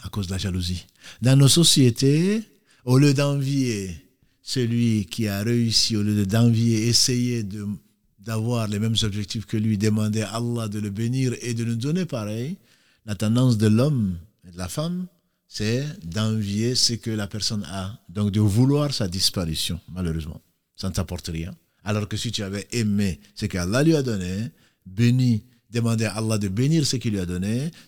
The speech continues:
tu aurais eu la même récompense que lui. Mais non, l'âme ordonne le mal.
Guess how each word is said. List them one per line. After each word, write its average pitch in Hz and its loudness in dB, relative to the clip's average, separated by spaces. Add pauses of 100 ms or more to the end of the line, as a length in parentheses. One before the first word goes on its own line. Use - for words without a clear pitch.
tu - -10
aurais 98 -2
eu 107 0
la 95 -4
même 98 -4
récompense 98 -4
que - -4
lui. 78 -8 (360)
Mais 95 -4
non, 92 -2 (160)
l'âme 101 -6
ordonne 87 -4
le 87 -2
mal. 73 -6